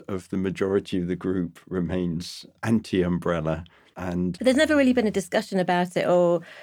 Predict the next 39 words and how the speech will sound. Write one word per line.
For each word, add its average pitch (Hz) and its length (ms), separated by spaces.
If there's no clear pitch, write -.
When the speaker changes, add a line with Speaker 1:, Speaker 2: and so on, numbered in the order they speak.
Speaker 2:
there's 190 140
no 196 160
discussion 180 380
allowed. 165 560
It's - 200
just - 460
complete, 165 500
basically 254 420
a 156 60
bullying, 147 640
really. - 360
I 160 40
mean, 208 160
it's 214 120
not, 277 220
obviously, 208 640
it's 160 80
not - 240
hugely 165 500
serious, 156 880
but 165 280
it - 140
does 196 240
sort - 320
of 165 80
feel 185 300
like 170 340
when 185 280
you 180 140
can't 180 360
discuss - 640
something 165 520
at 160 200
all 156 440
and 165 140
you 151 100
kind 165 220
of 151 80
get, 147 280